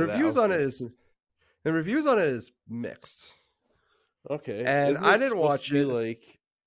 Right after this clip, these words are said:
Speaker 1: his
Speaker 2: It, it
Speaker 1: answer
Speaker 2: was
Speaker 1: to
Speaker 2: it,
Speaker 1: Star Wars kinda thing?
Speaker 2: it's his version of Star Wars. And I keep reading articles like, "These are the rules of Star Wars that he broke."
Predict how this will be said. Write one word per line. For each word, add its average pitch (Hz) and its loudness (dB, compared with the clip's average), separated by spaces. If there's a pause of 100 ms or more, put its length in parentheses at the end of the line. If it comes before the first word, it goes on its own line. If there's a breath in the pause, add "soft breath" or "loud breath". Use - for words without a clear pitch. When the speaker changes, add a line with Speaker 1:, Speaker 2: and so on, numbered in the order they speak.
(220)
Speaker 1:
his 123 -14
Speaker 2:
It, 160 0
it - -2
Speaker 1:
answer - -2
Speaker 2:
was 175 -2
Speaker 1:
to - -6
Speaker 2:
it, - -4
Speaker 1:
Star 117 -2
Wars 120 -6
kinda 123 -10
thing? 131 -6
Speaker 2:
it's 160 -4
his 196 2
version 165 -2
of 131 -4
Star 104 -8
Wars. 104 -8 (960 soft breath)
And 147 2
I 160 4
keep 208 -8
reading 165 -2
articles 135 -2
like, 113 -6
"These 160 -8
are 120 -2
the 104 -6
rules 143 -4
of 104 -8
Star 165 0
Wars 117 -2
that 101 -12
he 113 -10
broke." - -6